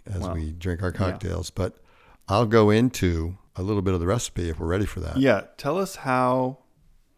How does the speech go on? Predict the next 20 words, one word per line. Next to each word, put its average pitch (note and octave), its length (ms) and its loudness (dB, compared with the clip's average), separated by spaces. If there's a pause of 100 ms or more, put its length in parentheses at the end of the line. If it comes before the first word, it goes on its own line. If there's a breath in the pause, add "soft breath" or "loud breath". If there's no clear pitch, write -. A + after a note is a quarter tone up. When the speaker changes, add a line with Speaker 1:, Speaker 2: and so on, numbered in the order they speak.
(160)
Speaker 2:
Ramazzotti B2+ 680 -6 (640)
figures A2 380 -2
into G2+ 200 -4
our F#2 140 -4
cocktail G2 400 -10
today, - 300 -14 (140)
'cause G#2 140 -6
it's G2 80 -2
not D#3 160 0
the D3 80 2
only C#3 200 8
ingredient. G#2+ 420 4 (920)
Speaker 1:
It's - 200 -6
not. G2 200 -4
It's - 160 -6
one G#2 260 2
of, F#2 200 -2 (120)
of F#2 160 -4
a F#2+ 60 -2
few. E2+ 360 -6